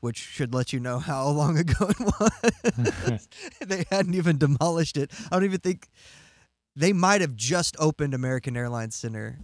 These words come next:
And, like, it was the first year that the Mavs and Stars were playing in the new building, and they were just doing, like, concerts and rodeos and stuff in Reunion.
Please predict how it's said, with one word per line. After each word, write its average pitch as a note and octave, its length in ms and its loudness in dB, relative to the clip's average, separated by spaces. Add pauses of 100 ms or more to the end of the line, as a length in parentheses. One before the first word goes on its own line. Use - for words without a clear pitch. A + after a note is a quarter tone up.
And, C#3 140 0
like, C3 180 -2
it C3 60 -4
was C3+ 180 -2
the B2+ 100 -4
first C#3 460 -4
year C3 340 0
that A#2+ 240 -4
the B2 100 -6
Mavs B2 360 -2
and A2+ 120 -8
Stars A#2+ 360 -2
were A#2 100 -6
playing A#2 320 -4
in A2+ 100 -6
the A2 80 -6
new A2+ 160 -4
building, A2+ 400 -4
and A2 100 -6
they A2+ 80 -4
were A2+ 100 -2
just A2+ 280 -6
doing, A#2+ 240 -4
like, G#2+ 180 -8
concerts A#2+ 640 -4
and A2+ 160 -2
rodeos A2 680 0
and G#2+ 200 -6
stuff A2+ 320 -4
in G#2+ 160 -6
Reunion. G#2+ 540 -8